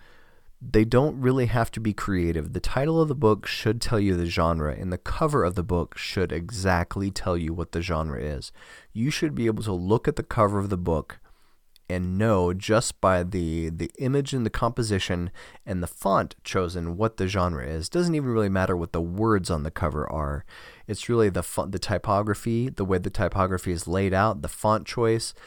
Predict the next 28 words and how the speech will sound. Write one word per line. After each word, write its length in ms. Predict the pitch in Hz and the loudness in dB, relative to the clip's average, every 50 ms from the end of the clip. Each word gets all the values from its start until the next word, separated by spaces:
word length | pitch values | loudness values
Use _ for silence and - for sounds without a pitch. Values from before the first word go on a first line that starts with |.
| - - - - | -20 -18 -12 -10
the 80 | 107 | -8
composition 720 | - - - 107 113 - 120 110 113 113 110 - - 113 | -4 0 2 2 2 2 0 0 0 0 0 0 -2 -2
of 160 | 87 92 101 | -2 -2 -2
the 120 | 117 110 - | -2 -2 -2
image, 600 | - 82 87 85 85 85 85 85 90 - - - - - - - - | -2 -2 -2 0 0 0 0 -2 -4 -6 -10 -12 -12 -16 -16 -10 -6
and 160 | 92 92 92 | -4 -4 -2
the 40 | - | -2
colors. 640 | - - - 104 87 82 76 67 60 - - - - - - - _ - | -2 0 0 0 0 0 -2 -4 -4 -8 -10 -12 -14 -18 -20 -20 _ -12
That 400 | 92 92 98 98 110 135 127 127 | -6 0 2 4 4 2 2 -2
should 200 | - - 131 127 | -6 -8 -6 -4
tell 160 | - 123 113 | 0 2 2
you 120 | 104 98 98 | 4 4 2
what 140 | 95 - | 0 0
the 80 | - 90 | -2 -2
genre 360 | - 101 90 90 90 73 62 | 0 0 0 0 0 -2 -4
is, 220 | 65 78 78 - - | -4 -6 -6 -6 -6
and 120 | 71 82 92 | -6 -4 -2
that 120 | 104 110 | -2 -2
is 140 | 110 98 95 | -2 -4 -6
the 140 | - 80 - | -6 -6 -6
sole 500 | - - - - 104 101 104 113 123 123 | -4 -4 -4 -2 -2 0 0 0 -2 -2
purpose 480 | - - - 98 92 - 98 92 - | -4 -4 -2 -2 0 0 -2 -4 -4
of 140 | - 82 85 | -6 -8 -6
the 80 | 95 - | -8 -8
cover 380 | - - - 90 - 85 - | -6 -4 -4 -4 -2 -4 -6
of 180 | - 85 85 - | -6 -8 -10 -8
the 80 | - 80 | -8 -8
book. 460 | - - 73 - - - - - | -8 -8 -8 -10 -10 -12 -18 -20